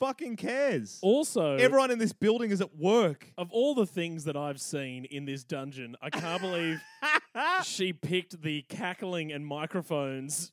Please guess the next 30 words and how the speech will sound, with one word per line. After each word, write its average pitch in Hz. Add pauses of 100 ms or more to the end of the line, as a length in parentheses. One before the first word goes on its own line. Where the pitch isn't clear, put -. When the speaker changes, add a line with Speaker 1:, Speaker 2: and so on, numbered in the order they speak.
Speaker 2:
to 190
be 165
representative 160
of 147
whatever 151
business 147
it 147
is 147
that 151
you 139
run. 143 (380)
Because 190
this 269
dungeon 135 (640)
either 165
now 175
holds 151
or 147
has 165
held 123 (500)
the 175
Speaker 1:
The 139
se- 180
Speaker 2:
following. 151
Speaker 1:
<laughs> - (1160)
The 151
Holy 139
Grail. 120
Speaker 2:
Shut 170
up. 151